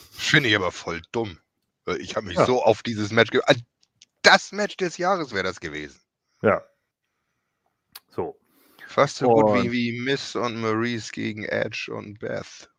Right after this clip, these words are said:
Speaker 1: Das war
Speaker 2: So, und dann sagt er irgendwie, glaub ich, noch, „Ja, ich will auch, äh, nicht, dass meine Tochter euer Rumgelecke da im Fernsehen sieht.“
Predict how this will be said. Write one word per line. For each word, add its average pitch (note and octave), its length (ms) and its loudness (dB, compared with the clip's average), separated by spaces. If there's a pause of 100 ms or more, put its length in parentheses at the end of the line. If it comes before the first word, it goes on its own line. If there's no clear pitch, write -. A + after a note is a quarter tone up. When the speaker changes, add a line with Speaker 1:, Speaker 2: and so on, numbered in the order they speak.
Speaker 1:
Das - 340 -20
war - 160 -20 (1400)
Speaker 2:
So, G2 140 2
und F2+ 80 0
dann F#2 120 -2
sagt G#2 200 0
er A2+ 80 2
irgendwie, G2+ 260 -4
glaub F2+ 200 2
ich, F#2+ 100 -8
noch, F#2+ 220 -4
„Ja, F#2 200 4
ich - 200 -6
will G#2 180 2
auch, F#2+ 320 0
äh, G2 240 -4
nicht, G2 280 -6
dass A2 140 0
meine F#2+ 280 0
Tochter G2+ 560 4
euer G2+ 220 4
Rumgelecke F#2+ 600 2
da F2+ 160 2
im E2+ 100 -6
Fernsehen F#2 500 -2
sieht.“ G#2 260 -4